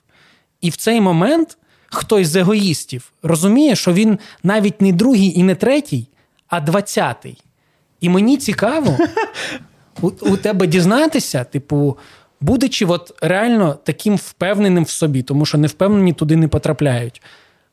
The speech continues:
Speaker 1: ти потрапляєш в ситуацію, коли ти двадцятий з двадцяти, але ти егоїст. Як це може вплинути, е, на таких людей, на твою думку?
Speaker 2: Я не думаю, що це на них впливає, якщо чесно.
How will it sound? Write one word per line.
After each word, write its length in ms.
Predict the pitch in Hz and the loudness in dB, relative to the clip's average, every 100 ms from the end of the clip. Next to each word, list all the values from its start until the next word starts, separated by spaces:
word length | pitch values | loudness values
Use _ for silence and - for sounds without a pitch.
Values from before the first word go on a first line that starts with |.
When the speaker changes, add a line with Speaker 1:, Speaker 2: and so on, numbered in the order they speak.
| _ | _
Speaker 1:
ти 240 | - 247 262 _ _ - | -2 -2 -4 _ _ -8
потрапляєш 560 | 160 165 170 175 170 | -4 -4 -2 0 0
в 40 | - | -2
ситуацію, 420 | 151 202 214 160 | -2 0 0 -2
коли 180 | 165 160 | 0 0
ти 120 | 156 | 0
двадцятий 720 | 131 147 - 180 190 185 143 - | -2 -2 -2 -2 -2 -2 -2 -4
з 100 | 139 | -6
двадцяти, 540 | 131 156 - 147 127 - | 0 -2 -2 -6 -6 -2
але 220 | 147 143 | 0 0
ти 220 | 143 208 | 0 0
егоїст. 500 | 175 170 135 113 - | 2 2 0 -4 -10
Як 420 | 147 143 214 - - - - - | -6 0 0 -2 -14 -20 -20 -12
це 160 | - | -2
може 400 | 175 175 156 165 | 0 0 2 0
вплинути, 680 | 143 - 170 175 151 143 131 127 | 0 -2 0 0 0 -2 -4 -4
е, 380 | 123 123 120 - | -8 -10 -10 -4
на 140 | 151 | -4
таких 340 | 151 151 151 | -4 -8 -4
людей, 240 | 151 131 110 | -4 -4 -6
на 100 | 113 | -8
твою 240 | - 117 | -12 -14
думку? 200 | 120 127 - | -14 -20 -14
Speaker 2:
Я 160 | - 156 | -4 -2
не 100 | 156 | 0
думаю, 240 | 120 113 | 0 -2
що 100 | 101 | -4
це 160 | 101 117 | -6 -4
на 60 | 107 | -4
них 140 | 104 | -4
впливає, 300 | - 104 98 | -4 -2 -2
якщо 200 | 95 104 | -4 -8
чесно. 400 | - - - 117 | -10 -12 -12 -14